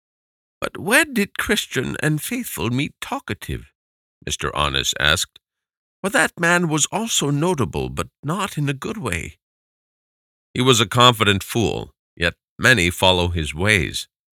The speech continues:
Greatheart said. "He almost enthralled Faithful with his talk." "Yes," Greatheart said,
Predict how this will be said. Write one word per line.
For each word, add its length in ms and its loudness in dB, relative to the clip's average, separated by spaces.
Greatheart 400 -4
said. 380 -2
"He 240 -4
almost 580 0
enthralled 500 -4
Faithful 540 -4
with 200 -2
his 200 -4
talk." 420 -12
"Yes," 440 2
Greatheart 420 -2
said, 380 -4